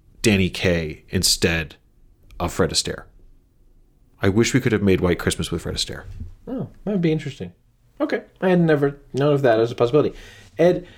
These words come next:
Speaker 2: the musical stylings of a group you only ever hear about at Christmas, the Pentatonics.
Speaker 1: S-, I don't know. I don't know.
Speaker 2: Okay, well, you'll find out in my newsletter on Tuesday. Ed, um, the W P I X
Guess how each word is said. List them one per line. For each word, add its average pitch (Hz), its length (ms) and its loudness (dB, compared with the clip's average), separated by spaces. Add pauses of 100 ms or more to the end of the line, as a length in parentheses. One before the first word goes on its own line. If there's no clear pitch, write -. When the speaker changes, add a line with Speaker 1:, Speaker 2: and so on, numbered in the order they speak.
(300)
Speaker 2:
the 175 420 2
musical 170 680 2
stylings 135 500 0
of 120 100 0
a - 40 -8
group 127 200 4
you 104 160 2
only 143 360 4
ever 117 180 2
hear 117 160 2
about 110 220 2
at - 80 0
Christmas, - 420 -4 (340)
the 127 140 2
Pentatonics. - 1040 -2 (1900)
Speaker 1:
S-, - 460 0
I 104 140 4
don't 107 220 2
know. 107 260 0 (120)
I 101 60 0
don't 98 200 0
know. 92 200 -8 (280)
Speaker 2:
Okay, 120 220 2
well, 110 120 4
you'll 131 100 6
find 127 180 0
out 107 100 2
in 98 60 2
my 98 80 0
newsletter 95 320 0
on 92 60 -2
Tuesday. 92 280 -8 (400)
Ed, 160 240 4 (440)
um, 143 360 2
the 143 100 2
W 196 280 2
P 175 240 0
I 135 120 4
X 113 420 0